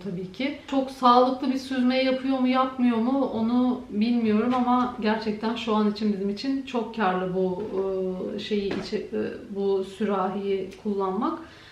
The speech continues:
Çünkü yemek ve çayda yaptığınızda neredeyse her gün bir damacana su tüketmiş oluyoruz. İki kişi olmamıza rağmen.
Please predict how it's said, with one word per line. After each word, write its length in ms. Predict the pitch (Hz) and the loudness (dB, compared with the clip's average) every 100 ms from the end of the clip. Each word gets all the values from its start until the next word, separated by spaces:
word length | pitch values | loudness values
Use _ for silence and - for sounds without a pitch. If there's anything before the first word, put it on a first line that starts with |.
| - - | -16 -4
Çünkü 260 | 226 220 | -2 0
yemek 440 | 214 226 262 277 277 | 0 2 0 -2 -6
ve 40 | |
çayda 360 | 269 240 220 233 | -2 -2 0 0
yaptığınızda 960 | 247 240 220 214 208 269 302 320 - | 0 0 2 2 2 0 0 0 -2
neredeyse 580 | 214 247 247 220 220 262 | 0 2 4 2 0 -2
her 220 | 247 226 | 0 0
gün 260 | 214 254 247 | 0 0 0
bir 340 | 269 247 214 | 0 -4 -4
damacana 520 | 226 214 214 220 269 | 2 2 2 0 -2
su 200 | 269 - | -6 -12
tüketmiş 520 | - - 208 208 190 202 | -12 -4 -2 -2 -8 -6
oluyoruz. 420 | 196 202 233 320 - - | -4 -2 -2 -6 -12 -12
İki 220 | - - | -12 -12
kişi 220 | - - 254 | -14 0 4
olmamıza 560 | 240 214 208 202 202 | 4 4 2 2 2
rağmen. 500 | 196 185 226 330 - | 2 -2 -4 -6 -8